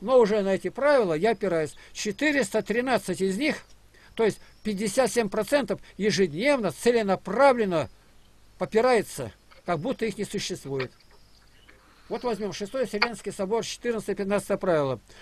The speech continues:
Пресвитера рукополагать не раньше тридцати лет.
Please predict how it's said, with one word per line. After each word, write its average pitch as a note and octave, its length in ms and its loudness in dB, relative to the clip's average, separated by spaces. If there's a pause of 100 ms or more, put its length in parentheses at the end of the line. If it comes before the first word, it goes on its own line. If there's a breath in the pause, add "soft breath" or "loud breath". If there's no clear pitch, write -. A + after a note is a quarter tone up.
(200 loud breath)
Пресвитера A#3+ 720 2
рукополагать A#3+ 720 2
не A3 240 0
раньше A#3+ 480 2
тридцати A#3+ 540 -2
лет. A#3+ 220 6